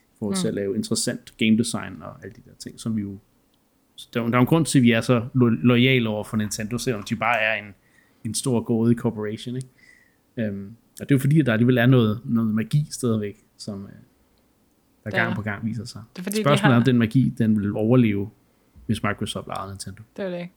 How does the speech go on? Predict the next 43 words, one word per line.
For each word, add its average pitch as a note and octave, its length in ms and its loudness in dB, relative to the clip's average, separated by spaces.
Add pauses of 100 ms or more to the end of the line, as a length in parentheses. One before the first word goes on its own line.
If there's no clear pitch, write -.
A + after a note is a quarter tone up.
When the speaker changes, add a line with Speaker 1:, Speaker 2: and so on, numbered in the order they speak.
(120)
Speaker 2:
Det - 20 -4
er G#3 40 -4
jo F#3+ 40 -2
fordi, G#3+ 200 0
de G3+ 120 -2
har G3 140 0
et, F3+ 160 -8
et F#3 120 -10
board F#3+ 280 -2
of G3+ 100 -6
directors, F3 520 -4
der F#3 100 -4
er F#3 40 -4
ligeglade F#3 360 -4
med E3+ 120 -10
profit, F3 500 -10 (120)
profit, F#3+ 480 -10
som, E3 300 -10
øh, E3 60 -12 (960)
Phil F3+ 140 -4
Spencer F3 420 -10
siger E3+ 300 -14 (160)
i - 20 -20
sin F3+ 220 -12
mail. F3+ 260 -14 (220)
Speaker 1:
Ja, A#2+ 100 2 (200)
ja. A2 160 2 (2750)
Speaker 2:
Og F#3+ 100 -6
det F3 80 -4
er E3+ 40 -12
de F3 80 -16
så - 120 -12
nok F3 200 -14
ikke. - 140 -20 (280)
Men F3 200 -8 (240)
anyway. F3 240 -8
Speaker 1:
Sådan G2 340 -4
til B2+ 160 2
dels B2 300 2
i B2+ 40 2
hvert B2 240 2
fald. G#3+ 300 2
Speaker 2:
<laughs> A3 100 2